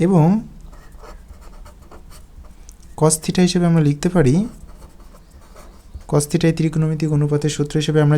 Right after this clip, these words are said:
জানি ভূমি by অতিভুজ। তাহলে theta কোণের সাপেক্ষে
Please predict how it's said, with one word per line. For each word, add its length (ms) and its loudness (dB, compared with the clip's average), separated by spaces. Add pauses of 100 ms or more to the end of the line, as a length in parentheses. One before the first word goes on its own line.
জানি 200 4 (240)
ভূমি 320 0
by 100 2 (100)
অতিভুজ। 380 -6 (720)
তাহলে 260 0 (100)
theta 200 0
কোণের 220 0
সাপেক্ষে 380 -4